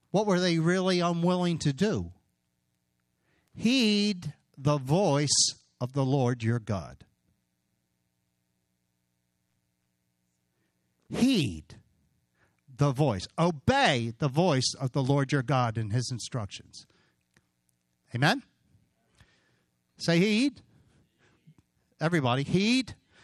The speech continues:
the voice of the Lord. Preach at me. Heed the voice of the Lord. Hallelujah. See, that was the instruction.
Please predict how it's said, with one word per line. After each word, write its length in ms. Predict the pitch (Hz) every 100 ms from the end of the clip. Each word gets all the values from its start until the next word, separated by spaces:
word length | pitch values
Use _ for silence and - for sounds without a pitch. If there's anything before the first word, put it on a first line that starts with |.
| _
the 80 | 160
voice 360 | 143 202 220 -
of 100 | 180
the 80 |
Lord. 360 | 190 196 147 98 - - _ _ _ _ _ _ _ -
Preach 280 | - 202 -
at 200 | 143 120
me. 260 | 104 82 - _
Heed 640 | - 214 277 220 165 131
the 100 | 117
voice 420 | 135 156 190 160 -
of 100 | 143
the 140 | 139
Lord. 500 | 135 131 98 78 73 - _ _ _ _ _ _ _ _ _ _ _ _ -
Hallelujah. 720 | 196 185 170 175 123 90 - _ _ -
See, 140 | 190
that 180 | 185 220
was 140 | 220
the 160 | 202 196
instruction. 720 | 190 - 220 202 160 113